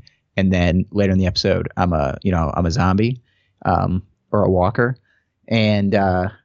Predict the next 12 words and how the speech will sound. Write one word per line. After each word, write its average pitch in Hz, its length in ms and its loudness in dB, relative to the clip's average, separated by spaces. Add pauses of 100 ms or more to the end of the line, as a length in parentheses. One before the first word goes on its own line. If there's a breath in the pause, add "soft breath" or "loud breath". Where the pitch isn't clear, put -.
(280)
luckily 143 320 0
they 110 100 0
shot 123 200 -4
the 110 40 0
walker 107 300 0
stuff 110 260 -4
first, 113 480 -4
so 90 520 0
I 95 160 0
kinda, 92 400 0
you 98 80 -2
know, - 160 -2